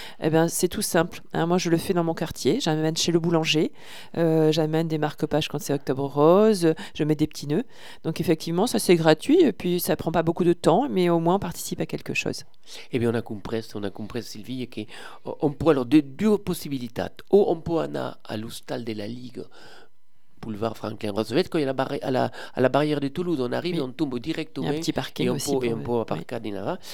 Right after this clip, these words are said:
Speaker 2: La première cause, c'est si on peut pas se déplacer, mais qu'on a un badge de fac connaît, c'est la Zaxiou, on téléphone.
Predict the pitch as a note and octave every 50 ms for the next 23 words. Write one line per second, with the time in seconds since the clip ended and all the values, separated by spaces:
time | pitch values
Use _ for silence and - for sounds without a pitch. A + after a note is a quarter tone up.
0 | - - - - - A2+ - - D#3 C#3+ C3 B2 G#2+ G2+ - D#3 F3 F#3+ E3+ E3
1 | C#3+ - - - F3 C#3 - C3+ - F3+ F3 D#3 - D#3+ C3 B2+ A2 - - A2
2 | G#2+ - - D#3 F3+ A3 - - - - - - - - - B2 C#3+ C#3+ - C3+
3 | B2+ B2+ B2+ B2 A#2 A#2 E3 F3 E3+ D3+ B2+ B2 A#2+ - - B2+ A#2+ - - -
4 | F3 D#3+ D3+ D#3 D3+ - - B2 A#2+ A2+ A#2 A2 - - - - F#3 G#3 G#3+ -
5 | - - - - - - - - - - - D3+ C3+ C3 D3 A#2+ A#2+ - - F#2+
6 | - - -